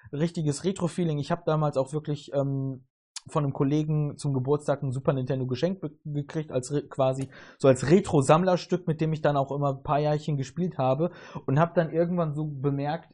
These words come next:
ich hätte mal wieder Bock, meine Gameboy-Spiele zu spielen, nur kein Bock ist, auf dem Gameboy zu spielen. Und dann hab ich, äh, bin ich irgendwann am Flohmarkt gewesen, hab ich dann so, ähm, einen Stand gefunden, wo wirklich so alte Retro-Spiele verkauft wurden,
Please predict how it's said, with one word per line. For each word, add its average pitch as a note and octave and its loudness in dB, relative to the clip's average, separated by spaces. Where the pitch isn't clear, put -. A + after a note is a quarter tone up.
ich D3 -8
hätte F#3 -6
mal D#3+ -4
wieder D3+ -2
Bock, E3 -4
meine D#3 -2
Gameboy-Spiele C3+ 0
zu A#2+ -6
spielen, A#2 -6
nur D#3 2
kein C#3 0
Bock E3+ 0
ist, D3 -4
auf C#3 -2
dem C#3+ -4
Gameboy C3+ 0
zu B2 -6
spielen. C3 -2
Und C#3 -2
dann C3+ 2
hab D#3+ 2
ich, - -4
äh, D3 6
bin D#3 0
ich D#3 -4
irgendwann E3 2
am C3+ 0
Flohmarkt F#3 2
gewesen, E3+ 0
hab D3+ 0
ich D3+ -6
dann D3 2
so, C#3+ 2
ähm, C3+ -4
einen D3+ -4
Stand E3+ 0
gefunden, D#3+ 2
wo C#3+ 2
wirklich D3+ -6
so - -6
alte D3+ -2
Retro-Spiele D#3+ -4
verkauft C#3+ 0
wurden, C#3+ 0